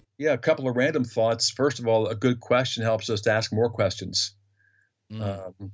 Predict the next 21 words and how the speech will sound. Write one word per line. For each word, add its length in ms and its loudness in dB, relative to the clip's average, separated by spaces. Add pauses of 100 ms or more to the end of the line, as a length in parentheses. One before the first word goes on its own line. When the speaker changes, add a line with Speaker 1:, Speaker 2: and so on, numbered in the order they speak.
Speaker 1:
what's 240 2
that 160 4
old, 280 2
um, 300 4 (540)
what 180 -4
newspaper 480 2
was 180 2
that? 220 6
Oh, 100 6
yeah, 200 6
the 300 0
National 420 2
Enquirer. 520 2
Inquiring 580 2
minds 340 0
want 220 -4
to 100 -4
know, 280 4
right? 400 2
<laughs> 60 2 (720)
Well, 180 2